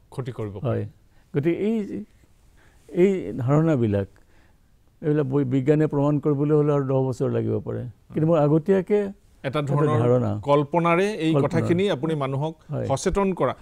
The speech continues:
Speaker 1: এইটো,
Speaker 2: হয়,
Speaker 1: এ,
Speaker 2: হয়।
Speaker 1: যুক্তিসংগত আৰু বিজ্ঞানে এটা
Speaker 2: বিজ্ঞান,
Speaker 1: ধৰণে
Speaker 2: তাত বিজ্ঞান,
Speaker 1: প্ৰতিষ্ঠা কৰা
Speaker 2: বিজ্ঞান
Speaker 1: কথাখিনি
Speaker 2: বাদ দি মই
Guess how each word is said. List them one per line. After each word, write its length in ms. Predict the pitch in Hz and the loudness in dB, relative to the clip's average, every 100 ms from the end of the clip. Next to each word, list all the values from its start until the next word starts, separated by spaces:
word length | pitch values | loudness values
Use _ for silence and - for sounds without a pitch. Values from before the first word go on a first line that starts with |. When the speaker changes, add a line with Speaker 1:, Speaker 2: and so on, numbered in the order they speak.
| - - | -12 0
Speaker 1:
এইটো, 200 | 175 247 | 2 2
Speaker 2:
হয়, 100 | 120 - | -2 -2
Speaker 1:
এ, 80 | |
Speaker 2:
হয়। 80 | 135 | 0
Speaker 1:
যুক্তিসংগত 680 | 156 - 240 - 233 220 208 | 0 0 -4 -2 0 0 0
আৰু 200 | 185 190 | 0 0
বিজ্ঞানে 500 | 160 165 143 196 220 | 2 -2 0 2 2
এটা 160 | 247 131 | 2 2
Speaker 2:
বিজ্ঞান, 200 | 160 175 | 2 4
Speaker 1:
ধৰণে 300 | 196 208 226 | 2 2 2
Speaker 2:
তাত 100 | 151 | 4
বিজ্ঞান, 380 | 151 156 196 | 4 4 4
Speaker 1:
প্ৰতিষ্ঠা 420 | 202 202 160 135 247 | 4 4 0 -2 2
কৰা 0 | |
Speaker 2:
বিজ্ঞান 220 | - - | 2 4
Speaker 1:
কথাখিনি 260 | 202 196 | 4 4
Speaker 2:
বাদ 140 | 151 165 | 4 4
দি 180 | 160 208 | 2 0
মই 300 | 196 196 | 2 0